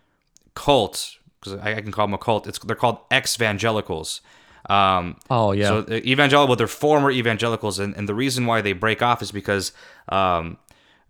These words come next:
Speaker 1: I mean, a lot of social issues that developed
Speaker 2: Uh-huh.
Speaker 1: over the last two years of everything that happened.
Speaker 2: Mm-hmm.
Speaker 1: And then, um, basically them being more inclusive. And, and what is inclusivity? It's, it's the globalist agenda.
Speaker 2: Mm-hmm.
Speaker 1: 'Cause exclusivity is the, is the, uh,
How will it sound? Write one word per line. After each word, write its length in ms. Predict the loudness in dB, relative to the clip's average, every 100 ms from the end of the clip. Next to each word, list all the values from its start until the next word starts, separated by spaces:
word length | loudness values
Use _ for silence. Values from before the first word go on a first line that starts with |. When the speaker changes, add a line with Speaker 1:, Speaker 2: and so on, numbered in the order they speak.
| -20 -18 -8
Speaker 1:
I 60 | 0
mean, 160 | 2
a 60 | 4
lot 160 | 4
of 80 | 4
social 360 | 2 0 0 0
issues 380 | 0 -2 -2 -2
that 180 | -2
developed 440 | -2 -2 0 0 -2
Speaker 2:
Uh-huh. 120 | -6 -8 -6
Speaker 1:
over 140 | -2
the 80 | 0
last 260 | 0 -2
two 120 | -6 -4
years 340 | -2 -2 -4
of 160 | -8 -8
everything 360 | -8 -6 -4
that 120 | -4 0
happened. 460 | 0 0 -2 -4
Speaker 2:
Mm-hmm. 120 | -4 -6 -12 -8
Speaker 1:
And 140 | -2
then, 160 | 0 0
um, 520 | 2 4 4 0 -6 -16 _ _ _ -4
basically 420 | -2 -2 -4 -4
them 240 | 0 0
being 260 | 2 0 0
more 200 | 0 0
inclusive. 920 | -2 -8 -2 -2 0 0 0 -2 -8 -20 _ _ _ -4
And, 360 | -2 0 -2
and 200 | -2 0
what 140 | 4 4
is 120 | 2
inclusivity? 640 | 0 -2 -2 0 0 2
It's, 160 | 0 -2
it's 160 | -4 -6
the 80 |
globalist 420 | -2 0 2 0 0
agenda. 500 | 0 0 0 -2 -6 -20 _ _
Speaker 2:
Mm-hmm. 280 | -2 0 -2 -4 -10 -10
Speaker 1:
'Cause 160 | -8 2
exclusivity 760 | 2 2 2 2 2 2 2
is 240 | 2 0 -2
the, 320 | -2 0 -2
is 200 | -4 -4
the, 180 | -2 0
uh, 360 | 2 2 0